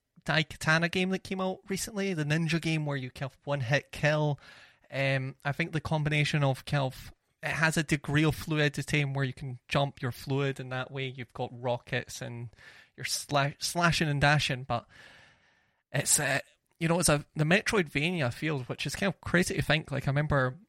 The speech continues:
early indies, two thousand eleven, two thousand twelve, it was like, "Oh, we're, we're making another in a genre that we haven't had a game in for, like, fifteen, twenty years, P S one, Symphony of the Night."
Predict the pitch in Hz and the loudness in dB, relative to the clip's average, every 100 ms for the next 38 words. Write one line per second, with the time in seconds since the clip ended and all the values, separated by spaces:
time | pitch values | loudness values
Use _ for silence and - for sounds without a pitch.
0 | _ - 147 165 165 151 143 160 151 147 | _ -2 4 4 4 2 2 2 2 0
1 | 131 - - 156 156 151 147 139 143 143 | 0 -4 0 0 2 0 0 0 0 0
2 | - 151 147 135 131 - 147 143 - - | -2 0 0 0 -2 0 0 0 -4 -2
3 | 117 107 - 139 135 127 131 123 - 139 | -2 -4 -4 2 4 6 6 4 0 2
4 | 139 - 147 135 143 143 135 117 120 123 | 2 0 2 6 8 8 6 4 0 -2
5 | 123 143 135 135 127 123 127 131 131 131 | 2 4 4 2 0 -2 -4 -4 -2 -4
6 | 120 127 127 123 120 113 110 - - - | -4 -4 -4 -6 -10 -12 -12 -12 -12 -4
7 | 143 - 127 - 135 120 127 131 127 120 | -4 -2 -2 2 2 2 0 0 0 -2
8 | - - - - 156 135 - 139 135 123 | -2 -4 -4 0 2 2 4 4 4 0
9 | - - 135 131 123 120 131 131 | -4 -4 -4 -2 -2 0 -2 -2